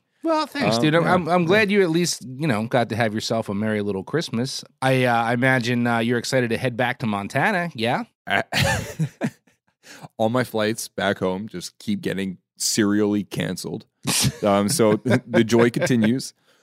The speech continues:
Speaker 2: Um,
Speaker 1: Oh, I
Speaker 2: yeah.
Speaker 1: think it's fair to point out, since you just mentioned that,
Speaker 2: Mm-hmm.
Speaker 1: you're not there yet. You're heading back. This is after the new year, and you are still in Pennsylvania 'cause your flight
Speaker 2: Yep.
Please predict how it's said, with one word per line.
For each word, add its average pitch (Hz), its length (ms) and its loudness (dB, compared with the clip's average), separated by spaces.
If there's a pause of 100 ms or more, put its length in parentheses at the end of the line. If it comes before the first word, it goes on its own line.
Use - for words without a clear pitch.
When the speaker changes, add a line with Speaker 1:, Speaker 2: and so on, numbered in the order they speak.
(240)
Speaker 2:
Um, 127 400 4
Speaker 1:
Oh, 190 80 8
I 208 140 8
Speaker 2:
yeah. 143 80 8
Speaker 1:
think 277 160 2
it's 226 140 0
fair 233 200 4
to 196 80 2
point 175 300 2
out, 165 140 2
since 160 200 0
you 147 60 -4
just 143 180 -2
mentioned 143 340 2
that, 113 180 2
Speaker 2:
Mm-hmm. 113 100 -2 (120)
Speaker 1:
you're 202 220 4
not 180 380 2
there 143 200 4
yet. 123 380 2 (100)
You're 143 160 2
heading 190 400 2
back. 143 320 0 (400)
This 170 300 2
is 190 140 2
after 214 320 2
the 160 100 4
new 156 120 6
year, 160 220 4
and 127 80 4
you 208 120 4
are 185 60 4
still 180 260 2
in 147 80 0
Pennsylvania 147 520 2
'cause 120 160 -2
your 120 120 2
flight 120 260 6
Speaker 2:
Yep. 117 80 0